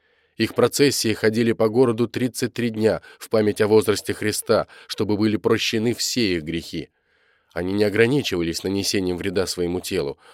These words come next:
но безжалостно преследовали тех, кого объявили врагами церкви, в особенности евреев, убивших Спасителя.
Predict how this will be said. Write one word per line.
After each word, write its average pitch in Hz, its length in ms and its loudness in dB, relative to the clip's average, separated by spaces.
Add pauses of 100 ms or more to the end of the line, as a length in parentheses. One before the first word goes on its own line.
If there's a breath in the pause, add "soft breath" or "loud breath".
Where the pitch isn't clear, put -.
но 101 120 0
безжалостно 104 680 2
преследовали 98 600 0
тех, 127 340 -2 (260 loud breath)
кого 107 340 4
объявили 107 480 -2
врагами 101 440 0
церкви, 82 560 -2 (260)
в 110 80 0
особенности 113 640 2
евреев, 110 640 0 (220 loud breath)
убивших 95 500 -2
Спасителя. 80 680 -6